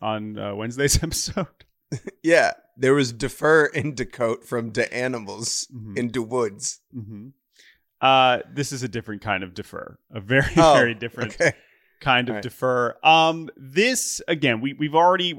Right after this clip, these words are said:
Speaker 1: I feel like we're kind of past the, the couple days of, of the discourse around this, but so I don't wanna spend too much time on it. But I mean, it's a s-, it's a s-,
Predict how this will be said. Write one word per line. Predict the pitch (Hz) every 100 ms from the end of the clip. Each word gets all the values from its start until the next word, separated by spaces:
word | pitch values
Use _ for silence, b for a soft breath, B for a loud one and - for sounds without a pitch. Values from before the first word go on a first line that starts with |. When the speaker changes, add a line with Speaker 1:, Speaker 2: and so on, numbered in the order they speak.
| -
Speaker 1:
I |
feel | 143 175
like | 175 165
we're |
kind | - 151
of | 131
past | - 135 135 - 127
the, | 120
the | 110
couple | - 127 113
days | 104 110 110 101
of, | 107 92 -
of | 98
the | 95
discourse | 107 - 104 95
around | 101 95
this, | 95 95 -
but | 98 110 107 b b
so | - 147
I | -
don't | 151
wanna | 156 127
spend | - 113
too | - 110
much | 98 -
time | 101 90
on | 85
it. | 90 - b b _ _ _ _ -
But | 165 160 -
I | 170
mean, | 185 185
it's | 175 151
a |
s-, | - -
it's | 180 -
a |
s-, | 156